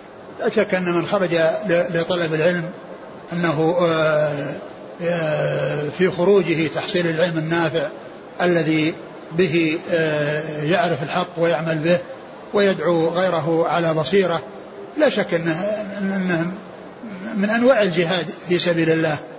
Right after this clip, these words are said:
ولكن الجهاد الذي، آه، الذي جاءت فيه النصوص، وهو ال-، الذي جاء في هذا الحديث وغيره من الأحاديث، هو الخروج في سبيل الله لإدخال الناس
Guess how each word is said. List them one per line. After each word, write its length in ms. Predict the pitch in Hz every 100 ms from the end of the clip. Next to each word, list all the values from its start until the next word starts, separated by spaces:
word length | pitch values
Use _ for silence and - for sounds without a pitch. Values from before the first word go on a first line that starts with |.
| - - -
ولكن 440 | 254 190 - 180
الجهاد 500 | 170 151 160 208 220
الذي، 480 | 175 160 156 156 185
آه، 400 | 185 160 151 156 - - - - -
الذي 320 | 156 156 151
جاءت 280 | 135 185 202
فيه 220 | 185 165
النصوص، 560 | 165 156 147 196 185 170
وهو 520 | 160 151 151 151 143 - - - - -
ال-، 220 | 160 156
الذي 300 | 156 151 147
جاء 220 | 135 180
في 120 | 156 165
هذا 120 | 156
الحديث 340 | - 202 170
وغيره 260 | 160 202 170
من 100 | 170
الأحاديث، 440 | 151 147 165 254 - - - -
هو 80 | 294
الخروج 420 | 220 226 269 190
في 160 | 160 190
سبيل 320 | 190 175 180
الله 280 | 196 240 190
لإدخال 680 | 202 202 214 180 175 254 208
الناس 420 | 190 202 180